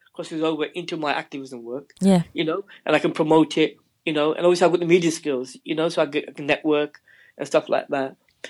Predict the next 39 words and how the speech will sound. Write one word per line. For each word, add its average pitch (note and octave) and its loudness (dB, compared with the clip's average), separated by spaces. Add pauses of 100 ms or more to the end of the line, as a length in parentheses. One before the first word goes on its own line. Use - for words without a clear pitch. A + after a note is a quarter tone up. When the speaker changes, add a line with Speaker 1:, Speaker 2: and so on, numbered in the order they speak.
(120)
Speaker 1:
you F3+ 4
know, D#3+ 2
and F#3+ -2 (380)
that's A3 0
where F#3 2
now F#3 2
I E3 0
talk E3+ -10
about - 0
my E3+ 2
own E3+ -2
experiences, C3+ -12
where C#3 2
previously C#3 -2 (460)
it - 0
was C#3+ 4
me D#3 4
highlighting C#3+ 4
other C#3 2
people's B2 -8
experiences. A#2 -10 (840)
Speaker 2:
See, A#3+ -4 (1600)
if D4+ 2
there F#4 6
is C#4+ 6
one A#3 4
thing E3+ 2
that E3 0 (420)
people, G3+ 0
tell D#4 2
us E4+ 2
one B3+ 4
thing G3+ 0
that F3 0
people G#3+ 2
don't F3+ 4
know E3+ 4
about D#3+ 0
you D3+ 0